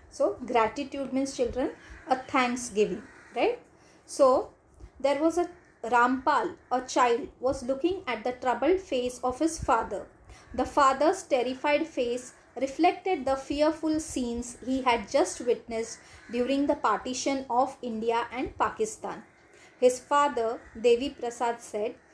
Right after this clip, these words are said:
"Son, your mother and me are leaving for Delhi now by foot, but we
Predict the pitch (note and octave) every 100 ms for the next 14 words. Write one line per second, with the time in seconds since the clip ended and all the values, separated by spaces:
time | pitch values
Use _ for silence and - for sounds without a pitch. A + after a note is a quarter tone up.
0 | _ - E4 C#4 D4 A4+ _ _ B3 C#4
1 | C#4 B3+ A3+ C#4 F4 B3 C4 B3+ A#3 A#3+
2 | A#3+ A#3+ A#3 A#3 G#3 B3 B3+ C#4 C4+ A3
3 | A3 A3 D4+ D#4+ B3 A3+ A#3 G#3+ A#3+ A#4
4 | - - C4+ C4 - _ _ _ - F#3+
5 | A#3 - - A#3+ C4